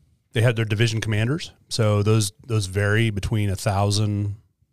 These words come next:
you know, personnel. Like, so all of Los Angeles is a chief. Um, I was protective services when I retired, so I had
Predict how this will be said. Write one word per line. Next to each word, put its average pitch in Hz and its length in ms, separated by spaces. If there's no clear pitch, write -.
you 110 100
know, 101 140
personnel. 107 680
Like, 92 140
so 107 180
all 113 240
of 101 80
Los 98 220
Angeles 101 380
is 98 100
a 95 60
chief. - 380
Um, 95 300
I 107 100
was 104 160
protective 98 440
services 101 460
when 101 120
I 98 40
retired, 101 540
so 87 360
I 95 120
had 90 380